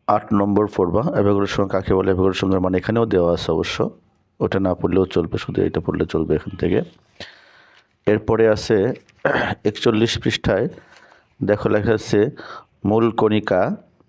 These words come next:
কাকে বলে, কত প্রকার ও কী কী। তো এটা আমরা normally রচনামূলক পড়লেও কিন্তু এটা আমরা পারি।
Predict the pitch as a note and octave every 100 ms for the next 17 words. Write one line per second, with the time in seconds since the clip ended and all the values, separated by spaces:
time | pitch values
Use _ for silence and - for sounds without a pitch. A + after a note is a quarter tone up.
0 | _ _ _ - G#2 - A2+ A2+ A#2 A#3
1 | - _ _ - G#2 G#2 F2 G#2 F#2+ F2+
2 | F#2+ E2+ E2+ - _ _ _ _ _ _
3 | _ A2+ A2 B2+ A#2 A#2+ B2 G#2+ A2+ A#2+
4 | G#2+ - G#2 G#2 A2 - F#2+ A2 B2 A#2+
5 | A#2+ - A2+ G#2+ - F#2+ D2